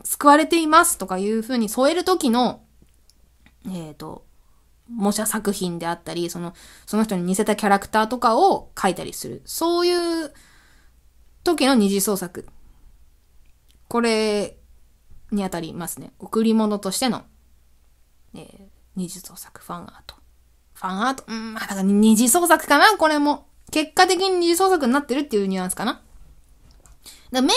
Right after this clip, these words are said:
インは贈り物なんですよ。コミュニケーションを別にしたいわけではない。もう上げっぱなし。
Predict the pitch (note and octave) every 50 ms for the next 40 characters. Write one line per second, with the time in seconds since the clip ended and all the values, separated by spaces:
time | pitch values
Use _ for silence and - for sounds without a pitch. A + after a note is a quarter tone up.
0 | C5 G#4+ D#4 C#4+ B3+ G3 G3 G3 - D4+ D4+ D4+ D#4 D#4 D4+ D4+ D4 C#4 C4+ G3+
1 | A3+ - - - - - _ _ _ _ _ _ _ _ _ _ _ _ _ _
2 | _ _ _ _ _ _ _ _ _ _ _ _ _ _ _ _ _ _ _ -
3 | - E4+ F#4 G4 G#4+ G#4 G#4 G#4 G#4 - D#4+ D4 D4+ B3+ A#3 G#3 G#3+ G#3 F#3+ -
4 | - - A#3+ G3 F3+ F#3 F#3 - F3+ D#3 D3 - - - - - F#3+ F#3 - G3+
5 | G3+ A#3+ A#3+ A#3+ A#3+ - - A#3+ A#3 A3+ G#3+ G#3+ - G#3+ G3+ -